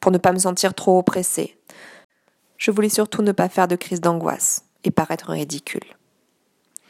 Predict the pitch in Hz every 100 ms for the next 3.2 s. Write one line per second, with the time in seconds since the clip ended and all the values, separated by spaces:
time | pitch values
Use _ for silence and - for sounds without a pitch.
0 | _ _ - - - - _ _ _ _
1 | _ - 202 220 226 - 240 226 214 208
2 | - 202 196 190 185 185 180 180 175 156
3 | 165 -